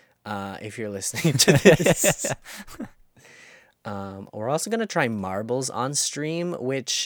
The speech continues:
Speaker 1: is a thing that I have known exists for a long time, but have not done before on my stream. Do you know what it is?
Speaker 2: Are you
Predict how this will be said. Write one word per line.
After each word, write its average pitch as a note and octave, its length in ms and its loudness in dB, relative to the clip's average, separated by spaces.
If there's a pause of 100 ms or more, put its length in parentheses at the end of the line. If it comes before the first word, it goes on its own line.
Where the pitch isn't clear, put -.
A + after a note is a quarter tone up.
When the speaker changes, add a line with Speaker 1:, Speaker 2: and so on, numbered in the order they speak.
(120)
Speaker 1:
is C3 360 -2
a B2 180 -4
thing D#3 400 -2
that C#3+ 180 2
I B2 260 2
have C3+ 640 2
known F3 500 0
exists D3 920 0 (320)
for - 280 0
a C#3+ 120 6
long C#3+ 400 6
time, B2 480 0
but - 160 -4
have A#2 360 0
not A2+ 460 -4
done A2 640 -6 (120)
before G#2 840 -6
on G#2+ 220 -8
my G#2+ 140 -8
stream. F2+ 540 -8
Do C3 120 -6
you C#3+ 60 0
know E3 100 4
what F#3 100 4
it E3+ 100 4
is? C3 460 0 (160)
Speaker 2:
Are C3 180 8
you C3+ 360 0